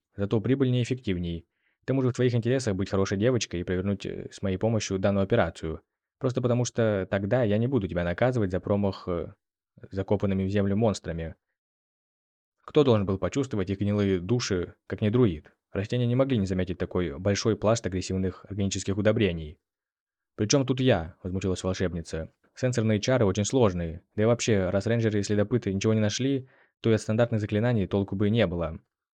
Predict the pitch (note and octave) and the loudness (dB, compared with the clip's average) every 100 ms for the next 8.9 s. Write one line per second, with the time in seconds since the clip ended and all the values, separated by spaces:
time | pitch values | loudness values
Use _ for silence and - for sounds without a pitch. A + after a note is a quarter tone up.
0 | _ _ _ _ _ _ - A2+ A#2 A2+ | _ _ _ _ _ _ -2 2 4 4
1 | - A#2 A2 G#2 A2 - B2 F#2+ F2+ G#2 | 4 2 4 2 0 0 2 2 0 0
2 | G2 G2+ G2 G#2+ G#2+ A#2 G2+ F#2 F2 F#2 | 0 0 0 2 4 4 2 0 -2 0
3 | A#2 A2 G#2 G#2 E2+ E2+ E2 G2 - _ | 2 2 2 2 0 -6 -10 -12 -18 _
4 | _ G#2 A2+ A2 G#2+ A2 A2 G#2+ A#2 G#2 | _ -6 -2 2 2 2 0 0 0 0
5 | G#2 - A#2+ A2 - F2 G#2+ G2+ G2+ G2+ | -2 0 2 2 -2 -4 -2 0 2 2
6 | - G2 C3 B2+ G2 F2 G#2 G2 F2+ C3+ | 0 0 2 0 0 0 2 2 0 0
7 | B2+ G#2 G#2+ G#2 G2+ A#2 F#2 F2 _ - | 0 0 0 0 2 0 0 -6 _ -10
8 | - A2+ A2+ A2 - F#2 E2 E2 - | -4 0 2 0 2 0 0 -8 -16